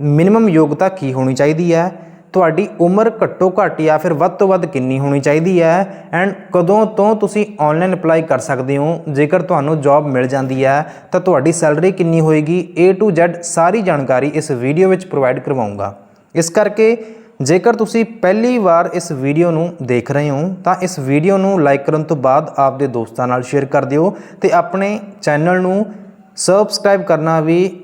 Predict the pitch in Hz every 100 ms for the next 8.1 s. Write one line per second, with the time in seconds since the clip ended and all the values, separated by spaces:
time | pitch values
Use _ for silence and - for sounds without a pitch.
0 | 139 160 175 202 175 123 147 131 110 -
1 | - - 196 240 233 202 180 214 214 226
2 | 175 180 180 175 180 190 208 156 156 170
3 | 208 208 160 156 156 156 156 160 156 139
4 | 143 147 160 160 143 127 143 151 165 165
5 | 139 135 143 - 139 135 143 151 151 151
6 | 139 - 143 147 147 135 135 170 170 143
7 | 151 165 135 123 110 127 - 131 135 143
8 | 180